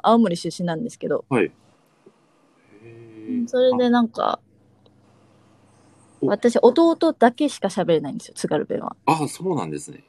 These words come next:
Speaker 2: えー、僕、
Speaker 1: はい。
Speaker 2: なんとなく、
Speaker 1: もうそれも。
Speaker 2: あ、なんとなく青森の人は皆さん津軽弁がもう結構聞き取れるというか、喋れるのかなと勝手に思ってたら、そうなんですね。
Speaker 1: あ、聞き取りはできます。
Speaker 2: あ、聞き取りはできるけど、こう喋るのはちょっと。
Speaker 1: スピーキングができない。
Speaker 2: あー。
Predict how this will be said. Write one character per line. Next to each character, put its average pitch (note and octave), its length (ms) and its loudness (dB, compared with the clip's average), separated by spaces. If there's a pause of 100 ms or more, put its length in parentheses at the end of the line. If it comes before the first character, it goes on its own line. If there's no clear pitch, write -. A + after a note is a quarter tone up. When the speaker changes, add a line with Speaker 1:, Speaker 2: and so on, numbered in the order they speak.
Speaker 2:
え - 40 -8
ー、 C3+ 440 -2
僕、 - 80 -4
Speaker 1:
は - 120 0
い。 - 60 -10
Speaker 2:
な C#3+ 60 -6
ん E3 60 -8
と - 0 -
な - 0 -
く、 - 20 -6
Speaker 1:
も G3 60 -4
う G3+ 40 -2
そ B3+ 120 2
れ C4 120 8
も。 A#3+ 420 2
Speaker 2:
あ、 - 100 -20 (240)
な C3 60 -8
ん D3 100 -8
と E3 80 -4
な D#3+ 80 -2
く G#3 160 4
青 D#3 140 4
森 C3 180 0
の F#2+ 60 -2
人 - 160 -8
は E2 60 -6
皆 G2+ 180 -6
さ F#2 100 -8
ん E2+ 80 -12
津 - 140 -12
軽 A#2 140 -4
弁 A2 200 -8
が G#2 200 -6 (640)
も G#2 440 -8
う - 60 -20
結 - 140 -8
構 D#2 160 -2
聞 - 40 -12
き - 160 -14
取 A2 180 -2
れ G2 60 0
る D#2 80 0
と D#2 60 -2
い D2+ 80 0
う - 60 -6
か、 - 240 -14
喋 A2 180 -10
れ A2+ 140 -4
る F#2 80 -10
の D2 80 -10
か - 80 -10
な D2 180 -8
と C#2+ 100 -14
勝 - 160 -16
手 - 80 -14
に F2+ 60 -10
思 F2+ 120 -12
っ - 20 -16
て - 100 -20
た D#2+ 120 -8
ら、 D2+ 200 -12 (1300)
そ - 280 -20
う A2+ 40 -18
な D#3+ 80 -20
ん - 20 -18
で D3+ 60 -10
す - 20 -6
ね。 F#3 60 -2
Speaker 1:
あ、 - 120 -6
聞 - 140 -4
き E4+ 100 10
取 F#4+ 180 6
り F4 60 8
は A#3+ 160 4 (220)
で F#3 140 -2
き F3 100 -10
ま E3 180 -12
す。 - 200 -20
Speaker 2:
あ、 - 80 -8 (560)
聞 - 0 -
き - 160 -14
取 D#3+ 220 4
り D#3+ 60 4
は D#3+ 60 0
で D#3 160 -6
き - 180 -10
る D#3+ 140 -6
け D#3 140 -6
ど、 D3+ 320 2 (180)
こ - 100 -20
う - 40 -8
喋 D3 240 -8
る D#3 60 -6
の A#3+ 100 4
は - 80 -2
ち - 0 -
ょ - 0 -
っ - 0 -
と。 - 0 -
Speaker 1:
ス - 0 -
ピ G#3+ 100 8
ー - 0 -
キ - 0 -
ン G3+ 60 6
グ F#3 80 0
が F#3 120 10
で F3 100 4
き F3 120 2
な D#3 80 6
い。 D#3 60 2
Speaker 2:
あ - 0 -
ー。 C4+ 440 4